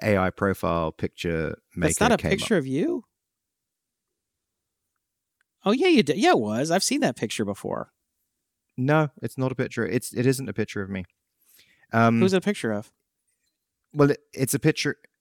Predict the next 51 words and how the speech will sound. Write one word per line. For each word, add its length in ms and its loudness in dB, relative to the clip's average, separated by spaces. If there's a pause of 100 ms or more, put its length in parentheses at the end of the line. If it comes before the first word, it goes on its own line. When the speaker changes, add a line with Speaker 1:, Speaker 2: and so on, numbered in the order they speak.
(640)
Speaker 1:
Okay, 220 4
did 160 -2
you 80 0
hear 100 4
what 100 0
I 40 2
just 180 -6
said? 240 0
I 80 2
mean, 240 -2
we're 120 2
Speaker 2:
Yeah, 40 4
I, 40 8
Speaker 1:
having 140 4
Speaker 2:
I'm 80 4
listening. 280 2
Speaker 1:
a 240 0
Speaker 2:
Yeah, 160 0 (100)
yeah, 140 2
you, 220 2
yeah. 120 2
You 120 0
said 180 0
it 40 2
was 100 -2
a 60 -6
picture 460 -2
of 160 0
what 140 0
people 220 0
like 180 -2
doppelganger 640 -4 (160)
thing. 260 -2 (680)
Speaker 1:
No, 120 4
no, 260 4
the, 440 0
the 300 2
A 200 4
I 500 0 (220)
Speaker 2:
Oh, 100 2
Speaker 1:
profile 360 2
Speaker 2:
generated? 60 -4
Speaker 1:
maker. 220 0
Speaker 2:
Okay, 260 -6
yeah. 140 -8 (300)
Speaker 1:
Yeah. 300 2 (380)
So 180 0
basically 440 2
you 140 2
upload, 500 2
like, 200 -2